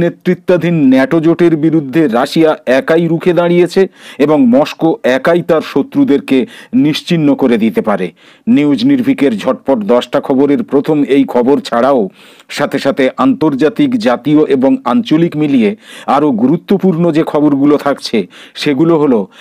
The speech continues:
আমেরিকার মধ্যবর্তী নির্বাচনে আমেরিকার পঁচিশটা রাজ্যের স্থানীয়, রাজ্য, ফেডারেল এবং বিচার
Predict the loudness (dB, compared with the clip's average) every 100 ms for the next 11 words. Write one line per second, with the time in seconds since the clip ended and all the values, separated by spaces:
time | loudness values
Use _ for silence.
0 | -14 -4 0 0 0 0 2 2 0 0
1 | 2 2 2 -2 0 2 0 0 0 0
2 | -2 -8 _ -4 -2 0 0 0 -2 -2
3 | -4 0 -2 0 0 0 0 -2 -2 -4
4 | 0 0 2 0 0 0 -2 0 0 0
5 | -2 -10 -10 -4 2 2 2 0 -2 -4
6 | -2 0 0 -4 -8 -4 -2 2